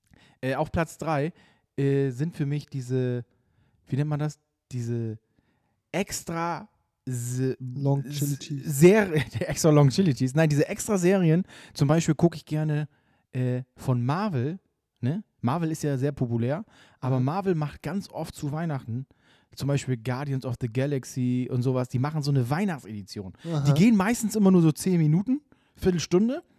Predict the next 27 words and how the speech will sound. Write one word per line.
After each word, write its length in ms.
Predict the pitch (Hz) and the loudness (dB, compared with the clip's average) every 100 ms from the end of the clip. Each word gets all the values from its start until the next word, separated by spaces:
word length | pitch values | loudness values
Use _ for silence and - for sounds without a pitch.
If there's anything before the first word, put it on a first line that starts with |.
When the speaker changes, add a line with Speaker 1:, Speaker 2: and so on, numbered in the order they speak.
| - | -2
Speaker 2:
Das 200 | 208 - | 0 2
reicht 180 | 254 - | 0 2
dir 60 | 156 | 2
dann 140 | 127 | 2
schon? 280 | - 143 208 _ _ _ _ _ _ _ | 2 0 0 _ _ _ _ _ _ _
Speaker 1:
Ja, 280 | - 185 196 | 4 6 6
aber 140 | 233 208 | 4 2
die 120 | 196 | 2
haben, 140 | 226 - | 0 2
also 180 | 175 160 | 2 2
die 100 | 160 | 2
gibt's 180 | - | 0
auch, 100 | 196 | 0
da 100 | 185 | -2
gibt's 160 | 156 214 | -2 0
auch 60 | 180 | 2
meistens 340 | 190 180 156 | 2 0 -2
nur 120 | 170 | -4
eine 180 | 180 180 | 0 -2
von. 200 | - 104 | -2 -4
Also 220 | 98 127 139 | -4 -2 -2
wirklich 200 | 190 202 - - - | -2 -6 -10 -20 -4
auch 140 | 180 | -2
so, 180 | 180 180 | 0 -2
ich 100 | - | 0
weiß, 240 | 180 - | -4 -4
ich, 100 | - | -10